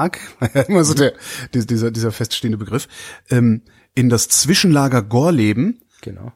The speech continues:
Speaker 1: eingefahren wären. Jetzt ist Einfahren ein Begriff aus dem Bergbau.
Speaker 2: Mhm.
Speaker 1: Und bedeutet, mit,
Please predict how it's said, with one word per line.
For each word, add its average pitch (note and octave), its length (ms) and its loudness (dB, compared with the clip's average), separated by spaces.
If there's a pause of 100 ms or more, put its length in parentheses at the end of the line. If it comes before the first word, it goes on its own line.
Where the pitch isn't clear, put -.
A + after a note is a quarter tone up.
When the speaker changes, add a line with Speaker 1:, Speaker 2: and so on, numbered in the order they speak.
Speaker 1:
eingefahren A2 1120 2
wären. F2 460 -8 (420)
Jetzt - 240 0
ist - 320 -2
Einfahren C#3 920 0
ein B2+ 60 2
Begriff E3+ 320 -2
aus C#3 140 -2
dem A#2 100 4
Bergbau. C3+ 540 -4 (680)
Speaker 2:
Mhm. F2+ 200 -12 (180)
Speaker 1:
Und C3+ 160 0
bedeutet, B2 560 2 (260)
mit, B2 160 0